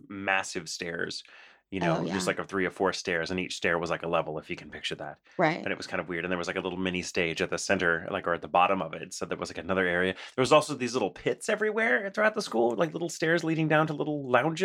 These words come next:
Speaker 1: areas.
Speaker 2: Well, that's fun.
Speaker 1: Um, it was kinda cool, but
Speaker 2: Yeah.
Speaker 1: they've since, they've since built a lot onto it, so it's even more massive. And it's not a high school anymore. I think it's, or not the high school. I think it's one of five or six that are in town now.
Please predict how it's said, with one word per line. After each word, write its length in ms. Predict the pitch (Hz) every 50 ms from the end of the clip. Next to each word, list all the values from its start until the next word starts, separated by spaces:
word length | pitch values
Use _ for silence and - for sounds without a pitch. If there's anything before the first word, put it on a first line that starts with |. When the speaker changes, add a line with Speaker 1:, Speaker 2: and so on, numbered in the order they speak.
| - -
Speaker 1:
areas. 440 | - 165 175 180 185 190 196 202 - 440
Speaker 2:
Well, 100 | - 554
that's 140 | - - -
fun. 380 | - - 175 160 156 175 254 285 -
Speaker 1:
Um, 360 | 139 139 139 139 139 143 - -
it 80 | 254
was 100 | 349 349
kinda 240 | - 311 359 370 370
cool, 380 | - - 214 226 220 160 127 117
but 240 | 113 139 131 -
Speaker 2:
Yeah. 120 | 180 180 170
Speaker 1:
they've 120 | 160 160 165
since, 320 | 226 233 220 - - -
they've 220 | - 151 151 139
since 200 | - - 175 156 -
built 220 | - 120 117 - -
a 40 | -
lot 220 | 107 101 98 101 -
onto 320 | 92 98 113 120 - 104 85
it, 100 | - -
so 80 | 104
it's 140 | 98 - -
even 160 | 117 104 101
more 200 | 98 98 98 101
massive. 380 | 98 87 85 85 - - - 92
And 80 | 104 -
it's 140 | - -
not 160 | 131 123 117 107
a 40 |
high 120 | - 110 104
school 240 | - - - 110 104
anymore. 260 | 98 104 92 - 98
I 60 | 98
think 160 | - 98 98
it's, 320 | 101 - - - - - -
or 140 | - 117 113
not 260 | 120 120 - 113 110
the 140 | 117 113 101
high 160 | 98 98 92
school. 220 | - - - 90
I 40 | -
think 120 | 110 90 -
it's 120 | - -
one 140 | 98 95 92
of 100 | 92 -
five 220 | - 92 90 87 92
or 60 | 92
six 340 | - - - 95 - - -
that 100 | 98 92
are 80 | 90
in 60 | 90 95
town 240 | - 95 87 87 87
now. 260 | 87 87 85 -